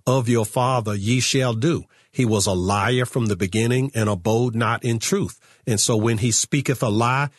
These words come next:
he speaketh his own, for he is the father of lies." And so this is, man, this is not some intellectual exercise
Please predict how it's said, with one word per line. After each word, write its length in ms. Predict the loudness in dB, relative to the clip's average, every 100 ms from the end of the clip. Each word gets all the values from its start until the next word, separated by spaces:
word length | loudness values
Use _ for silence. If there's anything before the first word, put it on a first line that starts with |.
| _
he 160 | -2 0
speaketh 480 | 0 0 0 0
his 220 | 0 0 2
own, 360 | 2 0 -2
for 220 | -4 -2 0
he 160 | 0
is 180 | 0 0
the 100 | -4
father 480 | -2 0 0 0 -4
of 160 | -6 -4
lies." 680 | -4 -2 -4 -6 -4 -4 -4 _ _ _ _ -4
And 160 | 0
so 260 | 0 2 2
this 280 | 2 0 0
is, 180 | 0 0
man, 280 | 0 2
this 200 | 2 0
is 140 | 0 2
not 300 | 2 2 0
some 480 | 0 0 0 -2 -6 _ _ _
intellectual 640 | -2 0 2 0 0 0 0
exercise 800 | -2 -2 0 0 2 0 0 -2